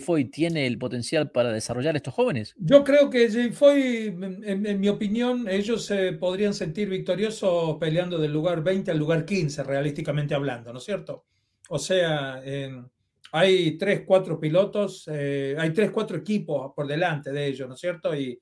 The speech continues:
Speaker 2: que, mm, no solo tienen una inversión increíble, sino que también cuentan con los servicios de pilotos muy experimentados.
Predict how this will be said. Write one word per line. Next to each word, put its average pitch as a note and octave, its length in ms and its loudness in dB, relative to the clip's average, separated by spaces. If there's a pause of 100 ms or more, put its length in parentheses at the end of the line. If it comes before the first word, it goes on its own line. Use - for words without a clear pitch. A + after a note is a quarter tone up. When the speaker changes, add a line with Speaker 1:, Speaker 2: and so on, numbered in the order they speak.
(320)
Speaker 2:
que, C#3 320 0
mm, C3 500 -12
no D#3 140 2
solo G3 280 0
tienen E3+ 260 -2
una E3+ 140 -4
inversión D3 640 0
increíble, C#3+ 640 0
sino C#3+ 300 -6
que D3 80 -4
también D3+ 340 -4
cuentan D#3+ 320 -2
con B2+ 120 -6
los A#2+ 120 -8
servicios D3+ 500 -6 (360)
de C#3 120 4
pilotos D#3 460 4
muy F3 160 2
experimentados. D3+ 880 0